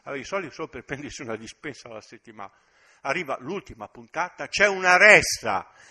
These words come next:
al molo perché hanno paura che non ce ne sia per tutti, ci sono due morti affogati nella resa per ritirare l'ultima puntata di Grandi Speranze.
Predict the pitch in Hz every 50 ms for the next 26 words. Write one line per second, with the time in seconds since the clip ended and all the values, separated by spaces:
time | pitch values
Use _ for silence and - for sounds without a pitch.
0 | _ - - 156 165 170 175 185 214 214 196 160 131 127 123 120 110 - _ _
1 | _ _ - - 170 165 - - 214 214 185 175 175 165 - 185 190 233 240 214
2 | 185 - 180 170 170 170 156 - - 151 147 147 - - 226 214 170 - - 151
3 | 135 131 - _ - 190 156 110 _ 127 123 - 170 156 - 202 170 135 120 113
4 | 135 151 143 139 151 160 185 214 220 214 214 - - - - 220 226 208 _ _
5 | _ _ _ _ _ _ - 139 135 - - - 151 147 127 131 156 160 170 180
6 | 190 180 - - 196 196 - _ _ _ _ 151 135 131 127 123 117 123 135 151
7 | 160 156 - 185 175 _ _ _ _ _ - 165 170 156 117 - _ _ _ 127
8 | 123 139 - - 151 147 127 117 113 117 123 123 120 - _ _ 135 131 151 160
9 | 135 _ 127 113 101 95 95 _ - 120 113 _ - 123 120 135 147 - 175 165
10 | _ _ _ _ _ _ _ _ _ _ 220 208 127 120 135 131 107 107 104 104
11 | 107 113 117 127 117 _ - 120 104 95 87 85 - _ _ _ -